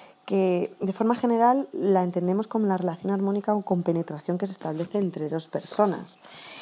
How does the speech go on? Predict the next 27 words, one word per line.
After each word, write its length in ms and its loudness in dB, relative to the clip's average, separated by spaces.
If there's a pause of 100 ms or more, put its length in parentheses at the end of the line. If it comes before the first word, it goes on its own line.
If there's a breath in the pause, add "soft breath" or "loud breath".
(280 loud breath)
Y, 180 6
es, 180 4
y, 180 -6
y, 160 -8
y 180 -4
este 220 8
es 200 2
el, 240 -4
el, 240 0
el 100 2
pilar 300 4
fundamental. 760 -2
A 100 4
partir 400 0
de 120 2
ahí, 380 0 (680 loud breath)
eh, 260 2
podemos 320 -2
hablar 220 0
también 260 0
de 60 0
la 80 -4
conciencia 440 -4
sensorial, 840 2
de 720 0
establecer 500 -4
objetivos 720 2